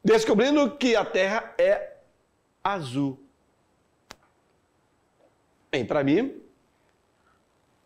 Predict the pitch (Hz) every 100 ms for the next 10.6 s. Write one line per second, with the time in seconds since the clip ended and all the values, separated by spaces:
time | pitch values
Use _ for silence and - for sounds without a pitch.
0 | _ - 170 190 202 151 127 226 226 202
1 | 143 113 - 151 123 98 190 240 247 247
2 | 254 - - 233 220 208 170 - - -
3 | - 95 _ _ _ _ _ _ _ _
4 | _ _ - 175 190 277 269 247 254 247
5 | 247 139 113 101 98 - _ _ _ _
6 | _ _ - 165 190 254 214 214 185 -
7 | 180 151 123 - 127 120 113 110 101 -
8 | 110 110 - - _ _ - - 143 117
9 | - - _ _ 127 143 - 160 190 170
10 | 156 165 254 302 302